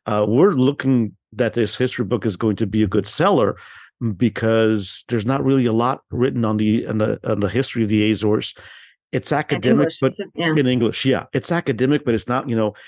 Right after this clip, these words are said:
Speaker 1: it's not a book with all those footnotes. And the, actually, the author explains that in the beginning. He
Speaker 2: Mm-hmm.
Speaker 1: didn't, he used, you know, very simple language and no footnotes, so people can readable.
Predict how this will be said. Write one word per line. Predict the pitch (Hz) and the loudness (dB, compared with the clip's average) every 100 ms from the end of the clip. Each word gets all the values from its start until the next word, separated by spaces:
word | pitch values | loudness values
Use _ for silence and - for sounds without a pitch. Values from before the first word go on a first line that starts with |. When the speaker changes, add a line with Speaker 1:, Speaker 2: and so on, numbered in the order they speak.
| - | -6
Speaker 1:
it's | - | -2
not | 143 | 0
a | |
book | 117 139 120 | 0 -2 0
with | 113 | 0
all | 120 | 2
those | 120 110 | 2 0
footnotes. | - 135 - 120 120 - | -2 -2 0 0 0 0
And | 104 | -2
the, | 90 | -2
actually, | 101 101 - 110 104 | -2 -4 0 0 2
the | 110 | 2
author | 117 117 113 113 _ - - | 0 2 0 -2 _ -20 -10
explains | - - 117 127 139 | -8 -4 -2 0 0
that | |
in | 143 | 0
the | |
beginning. | 147 135 143 147 - - - 262 | 0 2 2 0 -4 -20 -14 -4
He | 226 | 2
Speaker 2:
Mm-hmm. | 214 | 4
Speaker 1:
didn't, | 208 220 220 | 6 4 2
he | 120 110 98 | -4 -6 0
used, | 120 139 - - - | 2 2 0 -6 -2
you | |
know, | 120 107 | 0 0
very | 92 110 | 2 0
simple | 120 143 135 143 | 0 -2 0 2
language | 131 143 139 127 | 2 2 0 0
and | 101 90 | -4 0
no | 123 | 0
footnotes, | 135 147 151 127 127 - | 0 -2 0 2 0 -2
so | 117 | -6
people | 117 113 | -6 -6
can | 110 110 | -4 0
readable. | 151 117 - | 0 0 -4